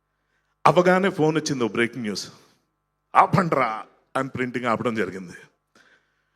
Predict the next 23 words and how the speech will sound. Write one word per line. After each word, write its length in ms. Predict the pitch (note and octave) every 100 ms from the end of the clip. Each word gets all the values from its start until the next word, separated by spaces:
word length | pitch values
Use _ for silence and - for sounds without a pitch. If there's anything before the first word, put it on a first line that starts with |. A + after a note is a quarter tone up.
| _ _ -
So, 140 | G3+
ఇప్పుడు 200 | E3+ F#3
ప్రింటింగ్ 400 | - E3+ F#3+ G3+
చేస్తున్న 300 | F3+ C#3+ F#3+
వాళ్ళు 420 | D#3+ D#3 D3 C#3 D3
నన్ను 240 | B2 A2
అడిగారు, 300 | G#2+ B2+ G2
"ఏమైందండి?" 540 | C3 E3+ D#3+ B2+ A#2+ C#3+ B2+ A#2 - - _ _ _ _ _ _ _
ఇంకా 100 | G#2+
భగవాన్ 440 | G2 G#2 G#2 C#3+ D3
కొట్టాలి 320 | B2 D3+ C#3
కదా. 300 | B2 B2+ F2+ _ _ _ _ _ _ _ -
"వద్దొద్దు" 360 | C#3+ D3 C#3+
అన్న. 240 | B2 G#2 D#2 - _ _ _ -
"ఎందుకు?" 280 | D3 D#3 C3+ F2 - - _ _ _ _ _
"దానికి 180 | C#3 C3+
వేరే 180 | C3+ D#3
రీజన్ 280 | A#2+ A#2 A2+
ఉంది, 280 | G#2+ B2+ A3 - -
ఆ 80 | B2
టైటిల్ 280 | A2+ A#2+ A#2+
ఇప్పుడు 160 | G#2
లేదు." 300 | G#2 F#2 F#2